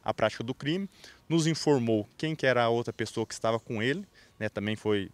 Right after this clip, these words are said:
a câmera pegou, fi-, filmagem, dá pra identificar bem a pessoa, só que não conseguimos, é, localizá-la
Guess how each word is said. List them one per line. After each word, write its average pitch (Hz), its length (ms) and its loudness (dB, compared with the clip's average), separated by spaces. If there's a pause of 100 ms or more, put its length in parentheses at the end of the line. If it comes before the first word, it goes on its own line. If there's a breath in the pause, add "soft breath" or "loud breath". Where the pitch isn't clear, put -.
(260 soft breath)
a 95 80 -4
câmera 104 300 -2
pegou, 104 500 0
fi-, - 220 -16 (180)
filmagem, 101 460 0
dá 101 100 2
pra 101 140 -2
identificar 98 380 -2
bem 104 240 0
a 104 40 -2
pessoa, 131 440 -4
só - 160 -4
que - 100 -10
não 127 100 -6
conseguimos, 117 460 -4 (260)
é, 104 360 -2 (720 loud breath)
localizá-la 135 720 2